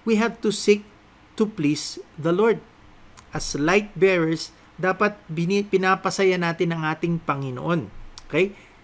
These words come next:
Number two, sa verse fourteen, "This is why it is said, 'Wake up, sleeper, rise from the dead, and Christ will shine on you.'" Ang function pala natin ay dapat tayo'y gising.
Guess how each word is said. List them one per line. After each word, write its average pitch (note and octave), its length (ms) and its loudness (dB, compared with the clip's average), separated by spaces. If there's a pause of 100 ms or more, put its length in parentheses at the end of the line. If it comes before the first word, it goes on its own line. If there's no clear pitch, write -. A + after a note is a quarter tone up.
(120)
Number A3+ 320 8
two, B3 320 2 (240)
sa - 160 -2
verse E3 340 2
fourteen, F3 640 2 (400)
"This A#3 240 0
is G#3 160 -4
why G3+ 240 4
it G3+ 240 -2
is F#3 160 -2
said, D#3+ 260 2 (220)
'Wake G#3+ 260 4
up, G#3+ 340 0
sleeper, G3 680 0 (640)
rise A3 320 4
from G3+ 300 0
the F#3 100 2
dead, G3+ 300 2 (400)
and C#3+ 160 -4
Christ E3+ 560 0
will E3 160 2
shine D#3+ 400 0
on D3+ 240 0
you.'" D3+ 400 8 (1900)
Ang C#3 140 -6
function E3+ 480 2
pala D3+ 260 -2
natin C#3 460 -4
ay B2+ 160 -8
dapat B2 400 -8
tayo'y A2+ 420 -6
gising. B2+ 540 2